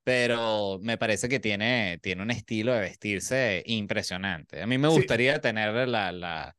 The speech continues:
Speaker 1: la dedicación para vestirme así, ¿sabes?
Speaker 2: Y yo, yo lamento decirle algo, Led, que no lo va a tener, pero, eh, le falta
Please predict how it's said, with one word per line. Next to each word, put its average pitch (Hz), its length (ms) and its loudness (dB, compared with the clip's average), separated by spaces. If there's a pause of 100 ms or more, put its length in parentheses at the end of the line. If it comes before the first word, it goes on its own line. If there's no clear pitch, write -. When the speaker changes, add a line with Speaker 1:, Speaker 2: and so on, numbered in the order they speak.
(400)
Speaker 1:
la 120 200 4
dedicación 113 720 0
para 147 200 2
vestirme 107 420 -4
así, 113 340 -4
¿sabes? 123 420 -4 (120)
Speaker 2:
Y 143 120 2
yo, 147 300 4 (240)
yo 135 100 4
lamento 147 380 4
decirle 131 340 2
algo, 143 380 0
Led, 131 200 0
que 139 140 -2
no 131 160 -2
lo 131 140 4
va 131 80 6
a 123 60 0
tener, 135 300 0
pero, 123 680 0 (460)
eh, 107 340 2
le 120 120 0
falta 120 460 2